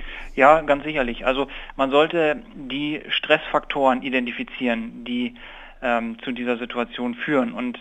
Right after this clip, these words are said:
da können dann auch, ähm, beispielsweise autogenes Training oder auch, äh, im einfachsten Falle Sport, ein, ein Ausgleich zum, zum Alltagsgeschehen zu einer Verbesserung führen.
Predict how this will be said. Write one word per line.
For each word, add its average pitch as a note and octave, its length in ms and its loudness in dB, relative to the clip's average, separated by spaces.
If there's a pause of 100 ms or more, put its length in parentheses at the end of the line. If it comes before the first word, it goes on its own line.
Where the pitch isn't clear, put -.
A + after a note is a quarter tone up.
da B2 140 4
können D3 320 -2
dann C#3 160 0
auch, C3 280 0 (440)
ähm, A#2+ 500 0
beispielsweise B2 560 0
autogenes B2 500 -2
Training C3+ 540 -2 (520)
oder B2 300 4
auch, A#2+ 380 0
äh, - 460 -12
im C3 100 -4
einfachsten D3 400 0
Falle C3 260 4
Sport, C#3 400 6
ein, A2+ 200 -4
ein C3 180 -6
Ausgleich C3 600 4
zum, B2 360 -4 (460)
zum C3 100 -8
Alltagsgeschehen B2+ 920 0
zu - 120 -8
einer B2+ 220 0
Verbesserung B2 580 -4
führen. - 320 -6